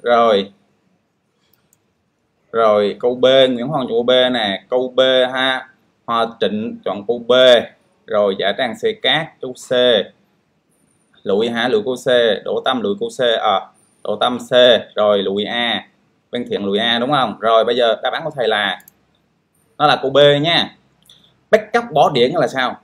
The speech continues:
Ví dụ em, em tưởng tượng cái đĩa nha, cái đĩa thì vậy ha.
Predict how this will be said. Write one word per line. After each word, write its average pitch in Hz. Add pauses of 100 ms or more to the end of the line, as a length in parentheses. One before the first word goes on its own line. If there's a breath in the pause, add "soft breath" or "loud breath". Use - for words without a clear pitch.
(100)
Ví 156
dụ 117
em, 143
em 139
tưởng 143
tượng 110
cái 143
đĩa 117
nha, 156
cái 147
đĩa 120
thì 127
vậy 104 (260)
ha. 139